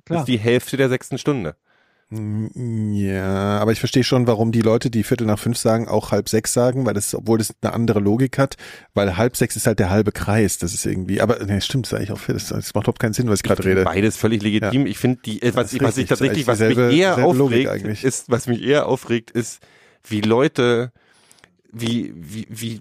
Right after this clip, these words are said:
Speaker 2: wie, ne, was für eine dicke Halsschlagader die bei dem Thema bekommen teilweise, wo ich dann denke, meine Güte, ich sag halt zu der Zeit anders und wenn du es nicht verstehst, dann frag einfach nochmal nach, dann sag ich halt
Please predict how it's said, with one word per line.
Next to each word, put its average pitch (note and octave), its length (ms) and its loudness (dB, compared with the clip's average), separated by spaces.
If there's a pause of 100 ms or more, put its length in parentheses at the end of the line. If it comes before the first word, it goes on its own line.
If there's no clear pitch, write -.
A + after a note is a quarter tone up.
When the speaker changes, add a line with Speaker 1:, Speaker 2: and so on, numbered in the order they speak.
Speaker 2:
wie, A2+ 160 -6
ne, A2+ 260 0
was B2+ 160 0
für - 80 -2
eine B2+ 140 4
dicke B2 280 -2
Halsschlagader C#3 800 0
die G#2 120 -2
bei G2 120 2
dem G#2 220 0
Thema D3+ 260 2
bekommen G2+ 400 0
teilweise, A2+ 400 0
wo A#2 60 0
ich A2+ 60 -4
dann G#2+ 120 -4
denke, B2+ 260 2
meine C3+ 360 2
Güte, D#3 200 0
ich - 140 -4
sag C3 240 -2
halt C#3 240 0
zu C3 140 -4
der B2+ 160 2
Zeit C#3+ 340 0
anders C#3+ 440 2 (320)
und B2 180 4
wenn C#3+ 180 2
du D#3 60 4
es C3+ 80 0
nicht C#3+ 140 -2
verstehst, D3+ 440 -2
dann A#2 140 0
frag - 300 -4
einfach C3+ 260 0
nochmal B2+ 260 2
nach, B2+ 200 2
dann B2 180 0
sag C3 200 0
ich C3+ 160 -4
halt C3 180 2